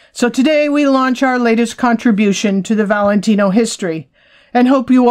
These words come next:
all enjoy our library of our research discoveries. And I want to add in closing that you, Renato, worked extremely hard translating and researching,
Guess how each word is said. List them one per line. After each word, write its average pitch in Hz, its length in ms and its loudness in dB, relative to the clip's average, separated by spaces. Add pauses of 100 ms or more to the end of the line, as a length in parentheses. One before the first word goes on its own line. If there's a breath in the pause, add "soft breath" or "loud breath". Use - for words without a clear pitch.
all 262 260 2
enjoy 240 360 2
our 214 180 0
library 196 680 0
of 214 200 -2
our 220 180 0
research 190 540 -4 (120)
discoveries. 202 880 -6 (480 soft breath)
And 247 120 0
I 277 100 0
want 277 220 0
to 262 140 -2
add 247 200 0
in 247 120 2
closing 254 440 2
that 247 120 2
you, 262 220 2
Renato, 247 420 2
worked 240 320 0
extremely 262 920 0
hard 175 580 -2
translating 247 680 0
and 240 120 2
researching, 220 760 0